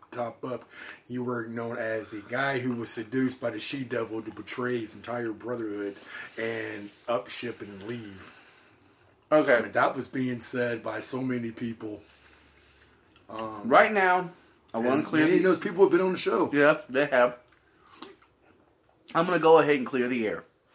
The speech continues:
Speaker 2: okay? I left in two thousand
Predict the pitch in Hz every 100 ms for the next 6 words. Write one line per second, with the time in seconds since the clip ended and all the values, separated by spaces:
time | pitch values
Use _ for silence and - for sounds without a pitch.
0 | _ - 101 110 117 117 _ _ _ _
1 | _ _ _ - - _ - - 202 247
2 | 202 151 123 - - _ _ 120 113 131
3 | 143 131 143